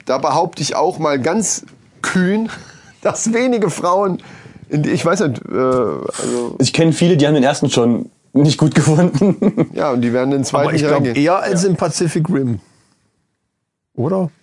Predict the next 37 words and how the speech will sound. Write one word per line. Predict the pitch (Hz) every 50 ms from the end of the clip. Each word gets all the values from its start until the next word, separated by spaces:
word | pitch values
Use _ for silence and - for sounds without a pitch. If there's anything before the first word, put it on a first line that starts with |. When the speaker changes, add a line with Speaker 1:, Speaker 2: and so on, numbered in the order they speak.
| _ _ _
Speaker 3:
Ich | -
glaub | - 107 95 -
schon. | - 107 104 101 92 _ _ _ _ _ _ _ _ _ _ -
Speaker 1:
Ich | 135 - -
weiß | - 147 160 160 -
ehrlich | 127 160 165 151 -
gesagt | 156 135 151 147 -
nicht, | 165 160 143 -
ob's | 156 - - -
da | 165 147
tatsächlich | 139 - 160 143 - 170 175 165 165 165 - -
Abstufungen | 160 156 - - - 151 131 127 143 143 139 127
gibt | 160 120 - -
zwischen, | - 131 120 113 127 131 113 -
bei | - 147 135
den | 123 143 139 127
Filmen. | 113 - 143 135 127 120 117 - - - - - - - - _ _
Also | - 123 127 131 135 135 135 131 123 110 - _ _ _ _ -
Speaker 2:
Bei | 101 98
dem | 98 90
ersten | - - 107 123 - - 156
Teil | 135 160 170 175 165
Pacific | - - 151 143 - 165 165 165 160 -
Rim, | 170 175 180 180 175 _ _ _ _ _ _ _ -
da | - 117 127
haben, | 135 143 147 147
glaub | - - 131 135
ich, | 131
viele | - - 151 147
Frauen | - - - 123 131 147
das | 143 139 123
alleine | - 120 123 127 139
nur | 135 131 120
wegen | 123 123
den | 123 120
Schauspielern | - - 107 107 - - 101 95 95 95 95 92
geguckt. | 92 - 104 90